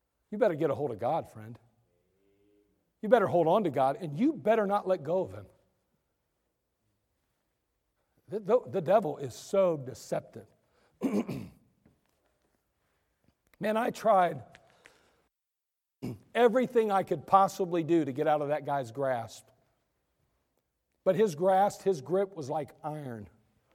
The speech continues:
I mean, I felt helpless. It wasn't probably one minute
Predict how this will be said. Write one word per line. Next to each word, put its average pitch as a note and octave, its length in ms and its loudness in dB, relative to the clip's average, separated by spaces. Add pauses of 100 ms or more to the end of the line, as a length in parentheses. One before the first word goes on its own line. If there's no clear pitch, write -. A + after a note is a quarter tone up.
(1400)
I F#3+ 60 -4
mean, B3 140 4
I C4+ 120 8
felt A#3 260 6
helpless. F3+ 540 0 (1300)
It B3+ 120 4
wasn't B3 340 12
probably G3+ 380 6
one B3+ 480 2
minute G3 320 2